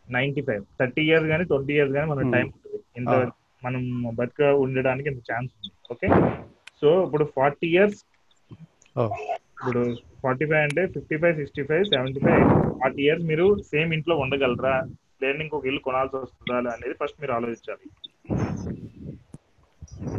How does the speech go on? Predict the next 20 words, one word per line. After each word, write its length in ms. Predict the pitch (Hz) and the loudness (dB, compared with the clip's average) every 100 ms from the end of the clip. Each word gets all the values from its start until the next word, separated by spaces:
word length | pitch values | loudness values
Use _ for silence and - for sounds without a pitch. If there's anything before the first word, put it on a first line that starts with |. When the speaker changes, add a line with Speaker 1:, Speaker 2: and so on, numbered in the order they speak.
| - - - - - 131 | -8 -10 -14 -20 -10 -8
Speaker 1:
ఓకే, 300 | 127 190 208 _ _ _ - - - - - _ - | -4 -6 -6 _ _ _ -20 -20 -20 -20 -20 _ -2
Speaker 2:
ఓకే. 380 | 123 110 - 117 120 - 131 | -2 -2 -10 -14 -14 -14 -10
Speaker 1:
so 480 | 120 - - 151 143 | -10 -10 -6 -2 -2
ఫస్ట్ 340 | 123 147 143 185 | -2 -6 -6 0
ఫార్టీ 0 | |
ఫైవ్ 220 | 156 139 | 2 2
Speaker 2:
ఓకే. 120 | 131 | 2
Speaker 1:
ఇయర్స్ 240 | 165 175 180 | 0 -2 -4
మీరు 140 | 147 | -2
ఇంట్లో 380 | 147 143 156 165 | -4 -2 0 0
ఉండగలిగితే 680 | 135 135 143 131 123 127 117 120 | 0 -2 0 2 4 4 2 -4
మీకు 340 | - - - | -4 -2 -2
ఇల్లు 240 | 135 143 147 | -2 -2 -4
అనేది 180 | 151 | -4
ఫైన్, 300 | 170 123 107 101 _ _ _ 123 | -6 -8 -8 -14 _ _ _ 0
లేదంటే 420 | 135 165 170 185 | 2 4 2 0
ఇంకొక 260 | 170 151 139 | -2 -2 -2
ఇల్లు 160 | 151 | -2
Speaker 2:
Hmm. 80 | 156 | 0
Speaker 1:
కొనడానికి 320 | 131 117 139 | 2 2 -2